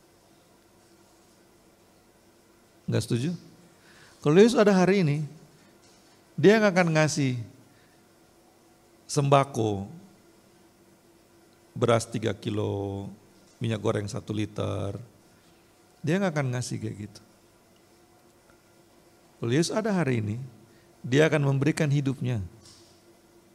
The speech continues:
Supaya apa? Supaya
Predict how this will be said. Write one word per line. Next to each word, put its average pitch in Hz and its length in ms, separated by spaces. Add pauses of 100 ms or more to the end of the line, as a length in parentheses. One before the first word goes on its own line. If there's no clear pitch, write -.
(1120)
Supaya 127 480
apa? 156 400
Supaya 120 640